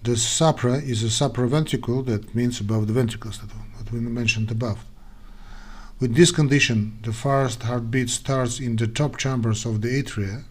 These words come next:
of the heart, so atria. When electrical signals in the atria f-, uh, fire off early, the atria contract too soon.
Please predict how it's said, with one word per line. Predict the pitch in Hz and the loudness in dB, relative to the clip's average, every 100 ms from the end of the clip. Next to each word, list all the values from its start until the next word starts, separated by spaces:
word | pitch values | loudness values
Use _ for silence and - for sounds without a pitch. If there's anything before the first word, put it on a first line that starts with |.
| - - - - - 113 | -16 -18 -18 -18 -10 -2
of | 107 | 0
the | 107 | 2
heart, | 110 107 117 - - | 2 2 -2 -8 -8
so | 101 | -4
atria. | 101 104 104 107 208 - - - - - - - - | 0 0 0 -4 -4 -8 -16 -18 -18 -16 -16 -18 -6
When | 139 139 | 0 4
electrical | 151 170 139 139 | 6 6 4 2
signals | 117 139 127 120 113 | 2 2 0 0 0
in | 120 | 2
the | 117 127 123 | 2 4 2
atria | - 104 101 | 2 0 0
f-, | 104 - - 143 | -4 -10 -14 -10
uh, | 113 107 104 | -4 -2 -4
fire | - 135 127 110 117 | -4 0 2 2 0
off | 131 110 | -2 -4
early, | 147 147 143 117 131 | 0 4 4 4 2
the | - 117 127 | 0 2 2
atria | - 120 113 | 2 -2 -2
contract | 120 113 113 123 120 - | -4 -4 -2 -2 -4 0
too | 127 | 0
soon. | 110 120 101 | 2 2 2